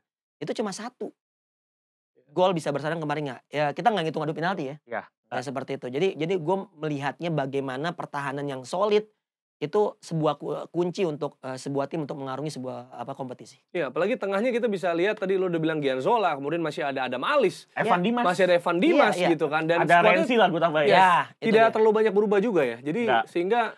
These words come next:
Speaker 2: Sebenarnya sih
Speaker 3: gampang
Speaker 2: bukan,
Speaker 3: nih.
Speaker 2: bukan berubah. Kalau berubah jelas ya berubah ya. Karena, eh, saat musim lalu mereka pakai Jayus Haryono dan juga,
Speaker 1: Ya.
Speaker 2: eh,
Speaker 1: Jayus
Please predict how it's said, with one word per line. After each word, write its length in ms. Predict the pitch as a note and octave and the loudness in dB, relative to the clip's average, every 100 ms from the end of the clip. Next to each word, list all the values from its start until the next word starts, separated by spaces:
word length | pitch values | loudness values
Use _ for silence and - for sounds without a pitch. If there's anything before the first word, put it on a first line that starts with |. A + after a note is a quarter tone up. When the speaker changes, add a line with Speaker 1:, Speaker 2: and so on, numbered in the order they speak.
| _ | _
Speaker 2:
Sebenarnya 240 | G3 C4+ | 2 4
sih 80 | E4 | 6
Speaker 3:
gampang 40 | E4 | 6
Speaker 2:
bukan, 160 | D4+ C#4+ | 6 4
Speaker 3:
nih. 60 | - | -4
Speaker 2:
bukan 180 | G3+ G#3 G3 | 0 0 2
berubah. 240 | G#3+ B3 | 2 2
Kalau 180 | G#3 F#3+ | 2 0
berubah 240 | E3 F3+ F#3+ | 0 0 0
jelas 200 | D#3+ F3+ | 0 2
ya 80 | D#3+ | 2
berubah 320 | C#3 C#3+ D3+ | 2 0 0
ya. 100 | D3 C#3 | 0 2
Karena, 160 | D3 A3 | 0 -2
eh, 360 | - _ C#3 C#3+ | -6 _ 0 2
saat 160 | D3 D3 | 2 0
musim 180 | D3 D3+ | -2 0
lalu 100 | D#3 G3+ | 0 0
mereka 160 | F#3 | -2
pakai 320 | A3 F#3 E3 D3+ | 0 0 0 0
Jayus 320 | C#3+ C#3+ C#3+ | 0 0 -2
Haryono 400 | C#3 C#3 C#3 G#3+ | -2 0 -2 -2
dan 160 | F3 | -2
juga, 320 | D3+ D3 C#3+ - | 0 2 0 0
Speaker 1:
Ya. 320 | B2 B2 B2+ | 0 2 6
Speaker 2:
eh, 300 | C#3 C#3 C3+ - D#3 | 6 6 4 0 0
Speaker 1:
Jayus 160 | D#3 | 4